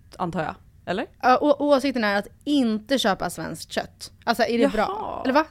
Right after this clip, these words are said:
Speaker 1: Nej,
Speaker 2: Vadå?
Speaker 1: jag tror att vi ska ge vår åsikt på det här påståendet.
Speaker 2: Ja, och påståendet är?
Speaker 1: Att inte köpa svenskt kött. kött.
Speaker 2: <laughs>
Speaker 1: Eller?
Speaker 2: Ja, exakt.
Speaker 1: Ja.
Speaker 2: Ja. Nej, det är ju dåligt.
Speaker 1: Men g-, det jag tänker är så här, det är precis som Shein.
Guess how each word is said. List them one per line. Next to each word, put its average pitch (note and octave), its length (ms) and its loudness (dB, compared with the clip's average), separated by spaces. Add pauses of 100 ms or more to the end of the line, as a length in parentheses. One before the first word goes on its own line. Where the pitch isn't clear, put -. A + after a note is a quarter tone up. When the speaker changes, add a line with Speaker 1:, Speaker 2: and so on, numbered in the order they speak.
Speaker 1:
Nej, C4+ 160 4
Speaker 2:
Vadå? C#4 100 6
Speaker 1:
jag C#4 100 2
tror E4 120 2
att C#4 60 2
vi C#4 200 -4
ska - 140 -6
ge G#3+ 60 0
vår G#3 300 0
åsikt A3+ 520 -2
på D#3+ 220 -4
det E3+ 80 -4
här E3 100 -4
påståendet. F3 600 -8 (100)
Speaker 2:
Ja, C#4 240 6 (300)
och A3+ 140 -6
påståendet A3 500 0
är? G3 280 0 (520)
Speaker 1:
Att - 120 -2
inte G#3+ 240 0
köpa E3+ 220 -4
svenskt E3 400 -6
kött. - 320 -10
kött. - 420 -6 (220)
Speaker 2:
<laughs> F4 120 8 (960)
Speaker 1:
Eller? A3+ 240 2 (140)
Speaker 2:
Ja, C4 280 8 (220)
exakt. A#3+ 280 4
Speaker 1:
Ja. A3+ 140 6
Speaker 2:
Ja. C4 180 8 (360)
Nej, C4 400 4
det C4 80 0
är E4+ 80 4
ju E4+ 80 4
dåligt. - 460 -10 (280)
Speaker 1:
Men D4 200 2
g-, D4+ 340 6
det B3 100 2
jag D#4 200 8
tänker B3 280 2
är F#3 40 2
så G3 100 2
här, F3 180 4
det A3 140 -2
är B3 60 0
precis G#3 280 -2
som F3 120 -4
Shein. F3 500 -4